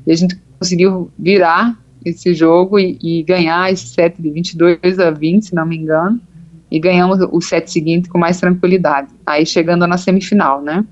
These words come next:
Aí na semifinal a gente encontrou um time super difícil, né, que é as nossas americanas, que era a Walsh e a Ross.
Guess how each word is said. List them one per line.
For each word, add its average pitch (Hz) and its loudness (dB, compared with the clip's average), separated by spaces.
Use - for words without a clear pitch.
Aí 180 0
na 202 0
semifinal 202 2
a 202 4
gente 185 -2
encontrou 180 2
um 202 4
time 202 2
super 240 0
difícil, 196 -2
né, 175 0
que 180 -4
é 165 0
as 156 -2
nossas 170 -2
americanas, 165 0
que - 2
era 160 4
a 156 2
Walsh 165 2
e 175 2
a 165 2
Ross. 165 0